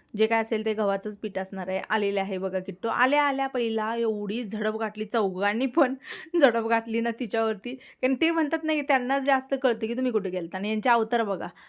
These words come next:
दीदीचा तर कलर सांगूच नका, आर्यनचा तर पहिलाच होता त्यात आणि भरीतभर झालेले आहे. आणि पहिला एक पॅन्थर बघा कसा विचारतोय, कारण आर्यनचं आणि पॅन्थरचं, डॉगींचं आणि पॅन-, म्हणजे आर्यनचं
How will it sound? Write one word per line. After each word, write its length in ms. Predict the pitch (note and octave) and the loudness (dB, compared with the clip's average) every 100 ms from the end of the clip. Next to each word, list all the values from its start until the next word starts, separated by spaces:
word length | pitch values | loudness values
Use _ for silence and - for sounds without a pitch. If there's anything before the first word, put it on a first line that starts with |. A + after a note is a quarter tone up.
| _ | _
दीदीचा 360 | - A3 A#3 A#3+ A#3+ | -2 0 0 0 0
तर 80 | |
कलर 360 | A#3+ B3 A3 A3 | 0 2 4 2
सांगूच 440 | A3 A3 G3+ G3+ | 2 0 0 -4
नका, 300 | G#3 F#3+ F#3+ | -4 -6 -4
आर्यनचा 560 | G3 G3 G#3+ G#3+ G#3+ G#3+ | -4 0 2 2 2 0
तर 80 | G#3+ | -2
पहिलाच 400 | A3+ G#3 G3+ G#3 | 0 0 0 -2
होता 220 | G#3+ A3 | -4 -4
त्यात 260 | A3 G#3+ G3+ | -2 -2 -2
आणि 140 | G3 | -4
भरीतभर 580 | F#3+ G#3+ F#3 F3+ G3+ F#3+ | -4 -4 -4 -4 -2 -2
झालेले 400 | G3+ F3 E3+ F#3 | -2 -4 -4 -4
आहे. 260 | F#3+ A3+ C4 - - - - - | -2 -2 -2 -6 -20 -20 -4 2
आणि 240 | A3+ B3 | 2 2
पहिला 520 | C4 C#4+ C#4 C4+ D4+ | 6 8 8 8 8
एक 140 | C#4+ C#4+ | 6 6
पॅन्थर 340 | C#4 B3 C4 | 4 6 4
बघा 200 | B3+ A#3 | 4 4
कसा 260 | A#3 A3+ A#3 | 2 2 0
विचारतोय, 460 | A3 G#3+ G3 G3+ | 0 0 0 2
कारण 140 | G#3 A#3 | 4 8
आर्यनचं 480 | A3 A3+ B3 B3 | 8 6 2 2
आणि 220 | C#4 C#4 C#4 | 2 2 0
पॅन्थरचं, 540 | C4+ A3 G3 F3+ G3+ | 0 0 -2 -2 4
डॉगींचं 540 | A#3+ B3 C#4+ D#4+ D#4 | 6 6 4 2 2
आणि 200 | D#4+ D4 | 2 2
पॅन-, 400 | D#4 D4+ C4 A#3+ | 0 2 2 0
म्हणजे 200 | G#3+ A3 | -4 2
आर्यनचं 560 | B3 A#3 A3+ B3 A3 G3 | 4 4 2 0 0 -2